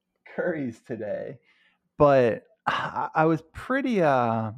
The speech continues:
oh, Jesus, a third yellow card. Ben Tozer gets a yellow card at the sixty-three minute mark. Um, I was pretty excited about a pair of shoes that I couldn't get, but, you know, life goes on. We can't have, we can't have everything in life, Gregory.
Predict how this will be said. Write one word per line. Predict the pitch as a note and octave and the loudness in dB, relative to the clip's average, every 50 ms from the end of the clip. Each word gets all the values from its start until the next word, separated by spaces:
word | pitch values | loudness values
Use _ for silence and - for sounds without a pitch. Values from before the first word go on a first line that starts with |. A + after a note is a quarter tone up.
| - _ _ - - | -14 _ _ -6 -6
oh, | D3 | -6
Jesus, | - - - F3+ - - - - | -6 -6 -8 -8 -8 -8 -8 -8
a | B2 B2 | -8 -8
third | - _ - F3 E3 F#3 G#3 D3+ | -10 _ -6 -4 -2 -2 -4 -4
yellow | B2 B2 C#3+ D#3+ B2+ F#2 - | -2 -2 -2 -2 -2 -4 -6
card. | - - - G#2 | -8 -8 -8 -2
Ben | - C3 C#3+ F3 C3+ | 0 2 2 2 0
Tozer | - D#3+ E3+ F#3 C#3+ G#2+ F#2+ F#2+ | 0 0 0 0 0 0 -4 -6
gets | G2+ G2+ - | -6 -8 -6
a | A2 | -4
yellow | G#2+ F#2+ G2+ G2+ A2 | -2 -2 -2 -2 -4
card | - - - A#2 A#2+ | -2 -2 -2 -2 -2
at | - - | -6 -10
the | C3 | -12
sixty-three | - - C3 - - B2+ A#2+ - A#2+ A2+ | -12 -12 -14 -10 -12 -12 -8 -4 -4 -4
minute | G#2+ G2 - - | -4 -4 -8 -10
mark. | - - - - - _ _ _ _ _ - - - _ _ _ _ _ _ - | -10 -12 -12 -12 -14 _ _ _ _ _ -20 -20 -20 _ _ _ _ _ _ -2
Um, | D3 D3+ D3+ D#3 D3+ D3+ D3+ D3+ D3+ D3+ C#3+ C3+ - _ _ _ _ _ _ _ _ _ _ _ _ _ _ _ _ _ _ _ _ _ | 2 2 2 2 2 0 -2 -4 -6 -8 -10 -12 -16 _ _ _ _ _ _ _ _ _ _ _ _ _ _ _ _ _ _ _ _ _
I | - E3+ | 0 0
was | F#3 F#3+ | 0 0
pretty | F#3+ - C4+ D#4 D4+ - - _ - | -2 -4 -6 -6 -6 -8 -12 _ -16
excited | E3 D3+ - - F3 F3 E3+ D3+ | -16 -6 -2 0 0 0 0 -2
about | D3 C#3 C#3 C3+ C3 B2+ B2 - - - | -2 0 0 2 2 0 -2 -4 -10 -18
a | - - _ _ _ _ _ _ _ _ _ _ _ | -20 -20 _ _ _ _ _ _ _ _ _ _ _
pair | - - D#3 C#3+ | -10 -6 -6 -4
of | C3+ - | -4 -6
shoes | - D3 C#3+ B2+ | -6 -6 -6 -6
that | B2 B2+ A2+ | -4 -4 -6
I | G#2 G#2+ | -6 -6
couldn't | - - - - D3 C#3 - - - A2+ - | -8 -14 -10 -6 -4 -4 -4 -4 -6 -8 -8
get, | - - A#1+ - G1+ - A#1+ B1 - _ _ _ - C#3 _ | -10 -10 -10 -10 -10 -10 -12 -14 -16 _ _ _ -20 -20 _
but, | - A#2+ A2+ A2+ A2 A2 G#2+ - - _ _ _ _ | -8 -6 -4 -4 -6 -8 -10 -12 -16 _ _ _ _
you | - C3+ | -12 -12
know, | B2 F#2+ G2+ - C3 B2+ | -10 -10 -10 -12 -10 -10
life | B2 C3 B2 - | -10 -10 -10 -8
goes | - B2 B2+ - | -8 -8 -6 -6
on. | A#2 A2+ - C3 | -8 -6 -6 -6
We | C3 | -4
can't | - E3 D3+ D3+ | -2 0 0 2
have, | D3 C3+ - | 2 0 -2
we | - - - _ _ - | -4 -12 -20 _ _ -4
can't | A3+ A3+ A3+ | 0 0 2
have | F#3 C#3+ C#3+ | 2 4 2
everything | C3+ - G#2+ G2 - - | 2 2 0 -4 -6 -8
in | - - - | -8 -8 -10
life, | - - - - - | -10 -12 -16 -18 -18
Gregory. | - - - - - C#3 C#3 C3+ | -20 -20 -18 -18 -18 -18 -18 -18